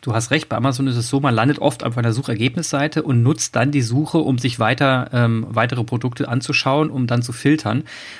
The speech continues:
Was mir auffällt, ist bei Amazon, ich nutze so gut wie nie die Kategorie, also die Kat-,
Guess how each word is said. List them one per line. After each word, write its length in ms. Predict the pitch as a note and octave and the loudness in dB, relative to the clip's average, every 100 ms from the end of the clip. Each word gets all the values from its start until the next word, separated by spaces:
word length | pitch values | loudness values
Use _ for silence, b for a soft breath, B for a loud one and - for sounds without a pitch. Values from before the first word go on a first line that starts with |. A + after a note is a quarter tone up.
| B | B
Was 200 | - A#2+ | -2 2
mir 120 | C3 A#2+ | 2 2
auffällt, 280 | B2+ D#3 | 2 2
ist 100 | C#3+ | -2
bei 100 | A#2+ A2+ | -2 0
Amazon, 440 | B2 C#3 D3+ D#3 | 0 2 2 2
ich 160 | C3 B2 | 0 0
nutze 300 | B2 - C3+ | 0 0 -4
so 80 | |
gut 220 | A#2+ C#3 C3+ | 0 0 2
wie 100 | A#2+ | 2
nie 240 | A#2+ D3+ | 2 2
die 140 | D3+ | -2
Kategorie, 720 | C#3+ C3 C3 A#2+ A#2 C#3+ G#3 C3 | -2 -2 -2 0 0 0 0 0
also 340 | G#2 - A2+ | 0 0 -2
die 120 | A2+ A#2 | -4 -4
Kat-, 240 | B2 A#2 | -4 -4